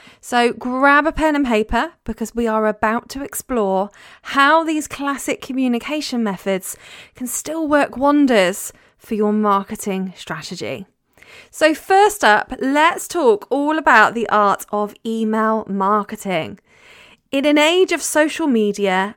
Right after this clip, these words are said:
and instant messaging, emails might feel a little bit outdated to you. But trust me, they are still one of the most powerful tools in your marketing arsenal. And here's how you can really make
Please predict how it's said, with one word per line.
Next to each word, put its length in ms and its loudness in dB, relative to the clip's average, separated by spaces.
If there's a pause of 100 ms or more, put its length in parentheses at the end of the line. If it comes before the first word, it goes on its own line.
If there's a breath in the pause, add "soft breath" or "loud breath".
and 200 -8
instant 480 -6
messaging, 680 -6 (460 soft breath)
emails 480 0
might 360 -2
feel 500 2
a 160 0
little 500 0
bit 300 -4
outdated 800 -8
to 160 -12
you. 400 -8 (640 soft breath)
But 140 -6
trust 520 -6
me, 440 -2
they 260 -4
are 140 -4
still 480 0
one 180 0
of 100 -6
the 80 -6
most 340 -4
powerful 720 -4
tools 640 -8 (380 loud breath)
in 160 0
your 180 2
marketing 600 -4
arsenal. 600 -8 (640 loud breath)
And 100 -6
here's 360 -2
how 160 -4
you 120 0
can 300 -2
really 320 0
make 340 -2